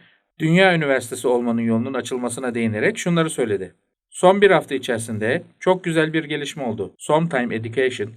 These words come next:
yani takip edilen uluslararası öğrenci sıralamaları ilan edildi. Orada uluslararasılaşma ve uluslararası öğrenci profili çok önemli bir parametre.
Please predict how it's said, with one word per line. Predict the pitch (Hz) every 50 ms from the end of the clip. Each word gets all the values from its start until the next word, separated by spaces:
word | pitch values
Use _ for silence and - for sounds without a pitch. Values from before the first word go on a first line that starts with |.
| _ _ -
yani | 131 123 127 139 143 139
takip | - 139 135 139 - 165 156
edilen | 156 - 113 113 113 117
uluslararası | 113 113 113 127 - - 143 135 135 131 131 117
öğrenci | 107 113 113 117 117 117 120 117
sıralamaları | - - 127 117 110 107 104 101 101 101 101 107 135 170 170 - _ _ _
ilan | - 147 147 151 156 156 156 147
edildi. | 127 113 110 101 92 95 90 - _ _ _ _ _ -
Orada | 135 139 139 123 - 101 107 113 113 - _ _ _ _ _ -
uluslararasılaşma | 123 127 120 - - 160 147 139 127 117 113 110 113 - 113 113 107 107 110 113 135 135 156 165 _ _ _ _ -
ve | 120
uluslararası | 113 127 123 127 127 - - 151 143 139 127 117 120 120
öğrenci | - 117 117 120 120 127 139 135
profili | 135 - 127 113 113 117 104 120 156 175 175 - _ _ -
çok | - 185 180 180
önemli | 175 151 143 139 139 139 135
bir | 135 127 127
parametre. | 127 120 110 104 98 98 95 _ - 98 90